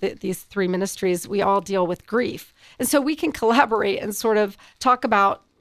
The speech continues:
you know, healing, you know, ways of being able to really help people move through that grief.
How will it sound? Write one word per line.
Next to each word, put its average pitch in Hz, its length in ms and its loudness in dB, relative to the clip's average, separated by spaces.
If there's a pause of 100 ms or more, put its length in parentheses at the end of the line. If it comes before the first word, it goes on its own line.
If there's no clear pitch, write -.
you 254 120 0
know, 220 260 2
healing, 254 600 -2
you 247 100 -2
know, 233 80 2
ways 226 440 0
of 202 280 -2
being 214 200 2
able 208 240 0
to 190 360 -2
really 208 240 0
help 208 300 -2
people 190 320 -4
move 190 260 0
through 180 200 -4
that - 180 -2
grief. - 520 -10